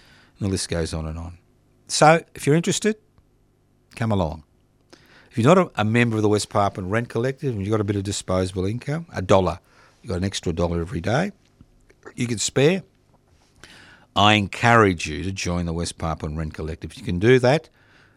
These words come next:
by ringing me on zero four three nine three nine five four eight nine, zero four three nine three nine five four eight nine. And guess what? Your data is not gonna be stolen because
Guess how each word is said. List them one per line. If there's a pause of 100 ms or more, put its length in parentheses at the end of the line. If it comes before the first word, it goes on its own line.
(140)
by (200)
ringing
me
on
zero
four (140)
three
nine (120)
three
nine
five
four
eight
nine, (520)
zero
four
three
nine
three
nine
five
four
eight
nine.
And
guess
what? (800)
Your
data
is
not
gonna
be
stolen (1800)
because